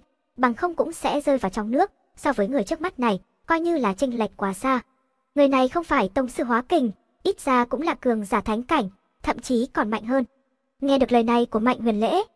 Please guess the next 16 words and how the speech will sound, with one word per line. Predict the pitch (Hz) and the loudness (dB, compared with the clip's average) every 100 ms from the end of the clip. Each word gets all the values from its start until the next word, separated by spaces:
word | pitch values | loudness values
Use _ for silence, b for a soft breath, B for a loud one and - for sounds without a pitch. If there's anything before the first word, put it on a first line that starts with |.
| _ - | _ -2
mọi | 277 | 0
người | 269 254 | 4 4
đầu | 254 | 4
tiên | 240 349 359 | 2 2 2
là | 294 220 | 2 0
kinh | - 269 254 | 0 0 2
ngạc | 226 214 | 0 0
một | 196 | -2
trận, | - 233 - _ _ _ | 0 0 -2 _ _ _
sau | - 269 | -4 0
đó | 220 208 294 | 0 0 0
đột | 302 | 0
nhiên | 240 269 247 | 2 2 2
có | - | 0
người | 294 | -2
nói: | 208 196 214 | 0 -2 -4